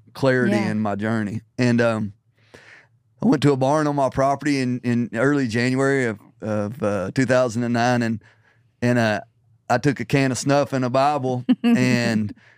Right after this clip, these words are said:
Speaker 1: it wasn't to get overly spiritual. There was a country radio in there, and I had my horses down there, whatever. And,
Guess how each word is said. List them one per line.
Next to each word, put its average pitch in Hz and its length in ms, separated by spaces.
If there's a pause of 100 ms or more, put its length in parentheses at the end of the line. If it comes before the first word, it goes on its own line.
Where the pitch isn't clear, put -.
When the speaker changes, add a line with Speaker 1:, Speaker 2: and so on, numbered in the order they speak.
Speaker 1:
it 113 120
wasn't 135 440 (760)
to 135 100
get 135 160
overly 135 380
spiritual. 135 540
There 135 140
was 110 120
a 113 40
country 135 360
radio 131 420
in 127 120
there, 127 300
and 117 140
I 110 40
had 120 140
my 120 100
horses 113 360
down 117 240
there, 110 160
whatever. 120 380
And, 107 160